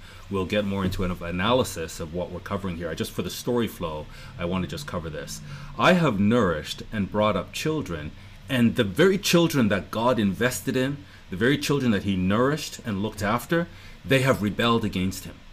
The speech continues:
Th-, this, "Hear, O heavens and earth." These children that he has nourished, they've rebelled against him. "The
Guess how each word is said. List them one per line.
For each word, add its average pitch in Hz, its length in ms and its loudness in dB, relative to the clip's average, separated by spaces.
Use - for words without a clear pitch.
Th-, 123 120 -2
this, 117 240 2
"Hear, 156 360 6
O 156 100 10
heavens 139 360 2
and 117 100 4
earth." 98 280 -2
These 180 300 4
children 151 600 2
that 107 160 0
he 143 160 6
has 95 160 4
nourished, 143 540 2
they've 110 200 0
rebelled 95 360 2
against 90 380 -6
him. 90 120 -10
"The 117 200 4